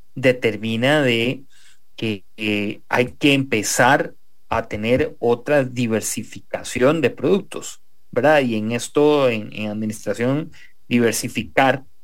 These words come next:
diversificar para, para uno llegar a ese punto, que hacer análisis, hay que, ah, meterle número, meterse un poco con la calculadora, pero ¿cómo llega Melissa Arias a tomar esa decisión de diversificar?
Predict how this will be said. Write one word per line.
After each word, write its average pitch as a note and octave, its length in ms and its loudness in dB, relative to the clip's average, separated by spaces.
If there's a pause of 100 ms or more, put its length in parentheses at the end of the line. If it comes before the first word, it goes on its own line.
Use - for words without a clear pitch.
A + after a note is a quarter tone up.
(180)
diversificar G#2+ 800 -2
para, A2 260 -2 (760)
para G#2+ 220 0
uno C#3 200 6
llegar C#3 280 4
a D3 40 6
ese C#3 140 -2
punto, B2+ 640 0 (260)
que - 80 -2
hacer C3+ 220 2
análisis, C3 800 0 (300)
hay A#2 100 -4
que, C3 360 2
ah, A#2+ 220 -4 (100)
meterle B2+ 760 2
número, B2+ 720 2 (160)
meterse A#2+ 640 0
un C3 100 -4
poco A#2+ 280 0
con B2+ 120 2
la A#2+ 100 0
calculadora, B2+ 920 4 (580)
pero - 200 0
¿cómo F#3 420 2
llega D3+ 340 2
Melissa C#3 400 0
Arias C#3 240 0
a B2+ 100 4
tomar B2 360 2
esa D#3 180 2
decisión C#3 640 0 (460)
de A2+ 240 4
diversificar? C3 1080 2